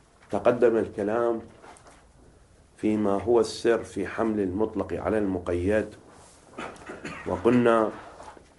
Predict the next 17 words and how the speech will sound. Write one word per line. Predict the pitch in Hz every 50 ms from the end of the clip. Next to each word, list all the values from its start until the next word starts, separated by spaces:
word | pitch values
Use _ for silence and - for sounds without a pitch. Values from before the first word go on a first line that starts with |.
| _ - - - - - -
أن | 101 104 101 98
حمل | 92 - - 120 120 113 107 104
المطلق | 98 95 107 110 110 - - 101 - -
على | 78 - 92 104 104
المقيد | 95 92 87 87 87 90 92 90 90 90 104 113 120 120 120 - - - - _ _ _ - - - - - - - - - - -
لا | - 98 110 120 120
يتوقف | 117 113 - - 104 95 95 98 98 - - 95 92 - - - - 95
على | 98 98 98 95 92 90 -
إثبات | 92 90 - - 104 104 104 101 - -
المف-، | 90 90 90 90 85 87 - - - -
إثبات | 95 87 87 - - - - 110 110 104 - -
أن | 104 - - 95 92 90 90
للوصف | 90 85 90 87 82 92 113 110 - - 104
مفهوم | 90 85 87 82 - - 110 113 98
من | 85 85 87 90
الدرجة | 90 87 87 - 101 101 104 101 92 101 101 98 - 117 110 107 113 110 - - - - - - _ _ -
العليا، | - 98 113 113 101 90 78 80